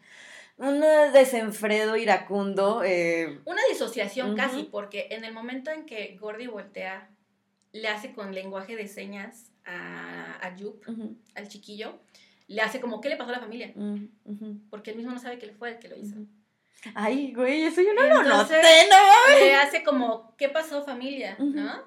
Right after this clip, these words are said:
Speaker 2: Le hace como el signo de, "¿Qué chingados pasó?", porque, y él no sabe, él no sabe que es
Speaker 1: Ujú.
Speaker 2: una persona, bueno, no una persona, es un, un, un animal violento, ¿no? Entonces, eso es padrísimo,
Speaker 1: Ujú.
Speaker 2: porque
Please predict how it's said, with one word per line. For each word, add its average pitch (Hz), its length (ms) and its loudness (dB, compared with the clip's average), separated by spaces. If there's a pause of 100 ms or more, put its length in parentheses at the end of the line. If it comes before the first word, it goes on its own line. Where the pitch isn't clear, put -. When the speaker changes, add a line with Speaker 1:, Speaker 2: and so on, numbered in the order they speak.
Speaker 2:
Le 202 80 -12
hace 214 140 -12
como 208 200 -14
el 190 80 -14
signo 226 240 -16
de, 214 100 -14
"¿Qué 247 140 -20
chingados 277 380 -6
pasó?", 240 300 -10
porque, 262 380 -14 (140)
y 208 100 -14
él 214 140 -10
no 262 80 -4
sabe, 269 460 -2
él 233 120 -8
no 254 100 -6
sabe 285 300 -6
que 277 80 -12
es 262 80 -8
Speaker 1:
Ujú. 277 100 -8
Speaker 2:
una 269 220 -10
persona, 233 400 -14
bueno, 202 220 -12
no 196 120 -10
una 208 120 -14
persona, 196 180 -14
es 196 140 -16
un, 220 120 -18
un, 214 640 -18
un 214 40 -16
animal 214 440 -10
violento, 202 420 -16
¿no? 277 180 -20 (720)
Entonces, 277 640 -6
eso 311 200 -8
es 277 60 -14
padrísimo, 262 720 -10
Speaker 1:
Ujú. 202 100 -18
Speaker 2:
porque 220 640 -10